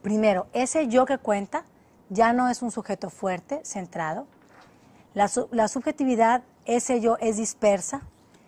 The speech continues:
se resiste a la reconstrucción narrativa coherente. Pensem-, pensemos en la idea de trascendencia, de, de un relato de vida cronológico.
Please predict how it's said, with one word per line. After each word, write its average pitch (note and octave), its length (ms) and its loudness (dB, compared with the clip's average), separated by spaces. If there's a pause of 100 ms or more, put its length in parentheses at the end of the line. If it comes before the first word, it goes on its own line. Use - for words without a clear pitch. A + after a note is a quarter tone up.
(220)
se - 200 2
resiste C4+ 720 0
a G#3+ 80 -2
la G3+ 120 2
reconstrucción G3+ 760 -2
narrativa A#3+ 500 0
coherente. F#3 680 -4 (680)
Pensem-, G#3+ 360 -2
pensemos A3+ 460 -2
en A3+ 80 -2
la G3+ 100 -2
idea G3 160 -2
de G#3 120 -2
trascendencia, F#3 1040 -6
de, F#3 320 -6
de F#3 160 -6
un G3+ 160 -4
relato A3 360 2
de G3 120 -4
vida G3+ 340 0 (380)
cronológico. F#3+ 840 -4